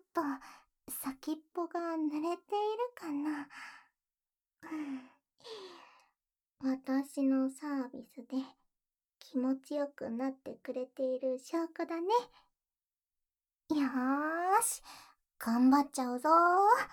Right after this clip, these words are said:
私、渡なごみは目いっぱい働いちゃいます。<laughs> どう？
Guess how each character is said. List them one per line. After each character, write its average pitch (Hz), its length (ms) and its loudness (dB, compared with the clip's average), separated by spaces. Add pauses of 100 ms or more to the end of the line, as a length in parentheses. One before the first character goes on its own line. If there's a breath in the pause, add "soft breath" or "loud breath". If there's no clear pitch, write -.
(840 loud breath)
私、 269 600 2 (640 loud breath)
渡 349 320 6
な 208 360 -4
ご 294 160 2
み 302 180 2
は 359 200 4 (480 loud breath)
目 202 120 -4
い 214 40 -2
っ 226 40 0
ぱ 277 60 6 (600)
い 392 40 -2
働 381 540 6
い 381 40 -10
ち 381 60 0
ゃ 415 80 8
い 415 100 2
ま 539 220 2
す。 - 180 -12 (680)
<laughs> - 80 -8 (2000 loud breath)
ど 330 60 8
う？ 370 60 12